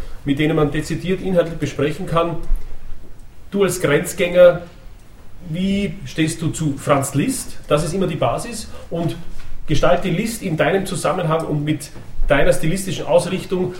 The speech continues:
sodass das im Sinne von Liszt wäre, einfach wirklich in die Zukunft zu weisen und wirklich etwas Übergreifendes zu machen. Das ist nächstes Jahr Roland Bartik mit seinem Trio Bridges, der sich mit Liszt und Miles Davis beschäftigt.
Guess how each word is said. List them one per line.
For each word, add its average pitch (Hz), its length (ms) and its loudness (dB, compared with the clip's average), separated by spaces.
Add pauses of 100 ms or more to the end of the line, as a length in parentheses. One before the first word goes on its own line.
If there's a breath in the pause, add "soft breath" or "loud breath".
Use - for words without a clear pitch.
sodass 160 360 6
das 165 120 -4
im 175 120 -4
Sinne 214 200 0
von 170 200 0
Liszt 208 260 -4
wäre, 165 320 4
einfach 165 400 2 (400 loud breath)
wirklich 208 280 0
in - 60 -4
die 185 80 -4
Zukunft 147 400 -4
zu 135 100 -2
weisen 120 280 4
und 123 60 0
wirklich 175 340 -4
etwas 165 500 -4
Übergreifendes 139 640 2
zu 143 100 -4
machen. 117 320 -4 (260 loud breath)
Das 135 120 -2
ist 151 120 -2
nächstes 156 340 -4
Jahr 143 360 4 (460 loud breath)
Roland 139 280 4
Bartik - 540 -2
mit 180 140 -8
seinem 160 380 0
Trio 151 240 0
Bridges, 185 580 -2
der 135 120 0
sich 131 280 -4
mit 123 340 -4
Liszt 151 280 -4
und 127 120 0
Miles 117 260 -2
Davis 180 220 -4
beschäftigt. 196 540 -6